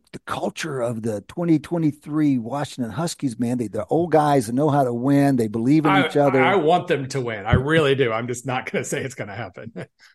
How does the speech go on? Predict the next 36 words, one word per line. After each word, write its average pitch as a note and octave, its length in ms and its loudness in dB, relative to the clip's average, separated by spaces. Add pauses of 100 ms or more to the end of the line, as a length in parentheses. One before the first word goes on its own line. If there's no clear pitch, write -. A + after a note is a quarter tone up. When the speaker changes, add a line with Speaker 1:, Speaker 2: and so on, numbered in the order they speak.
(340)
Speaker 1:
Okay, A#2 360 4
Mc-, B2+ 160 -2 (100)
you C3+ 160 0
believe C3+ 320 6
in D3 80 2
Mc-, C#3 180 0
or D#3 140 6
you E3+ 100 6
say F3 220 6
McCarthy F#3+ 400 2
doesn't G3+ 140 6
have F#3+ 140 4
to B3+ 60 0
throw G#3 200 6
a F3 60 6
pass. D3 280 4
This G3 160 4
is, F3+ 160 0
whenever G#3+ 260 6
I A#3+ 40 8
Speaker 2:
That's G3 100 4
Speaker 1:
saw G3+ 80 6
Speaker 2:
right. F#3 80 2
Speaker 1:
Texas F3+ 320 4
run E3+ 220 6
down E3+ 160 6
the D3 100 2
Speaker 2:
<laughs> - 0 -
Speaker 1:
field D#3+ 220 6
on C#3 80 4
these B2 160 4
guys, A#2 280 4
Texas E3 340 2
has, C3+ 300 4 (400)
you D#3+ 140 0
know, A2+ 280 4